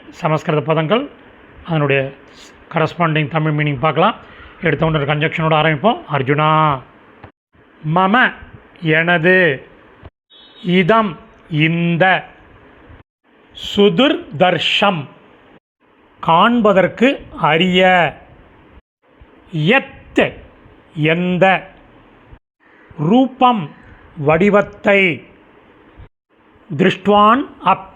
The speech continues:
அசி கண்டாயோ, அஸ்ய இந்த, ரூபஸ்ய வடிவத்தை,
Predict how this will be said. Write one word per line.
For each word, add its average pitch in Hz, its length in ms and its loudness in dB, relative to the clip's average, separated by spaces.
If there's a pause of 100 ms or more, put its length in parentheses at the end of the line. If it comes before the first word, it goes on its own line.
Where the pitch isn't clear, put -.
அசி 220 420 -4 (1080)
கண்டாயோ, 185 1120 2 (1080)
அஸ்ய 226 760 0 (320)
இந்த, 170 760 0 (1300)
ரூபஸ்ய 202 1080 2 (320)
வடிவத்தை, 180 1160 0